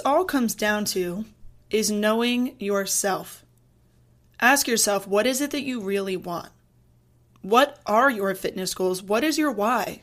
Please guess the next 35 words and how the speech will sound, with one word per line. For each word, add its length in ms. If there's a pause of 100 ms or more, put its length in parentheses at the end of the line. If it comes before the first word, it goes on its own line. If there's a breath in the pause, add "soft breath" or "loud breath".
Why 220
do 120
you 140
work 240
out? 240
Why 180
do 120
you 120
move 160
your 100
body? 400 (1600)
If 120
the 160
Apple 320
Watch 320
is 160
something 360
that 160
can 160
help 360
you 240
achieve 420
that 220
goal, 380 (640 soft breath)
for 200
motivation, 840
for 300
data 320
collection, 560
for 260
tracking 380
your 100
progress, 680 (560 soft breath)
awesome. 500 (1080)
But 320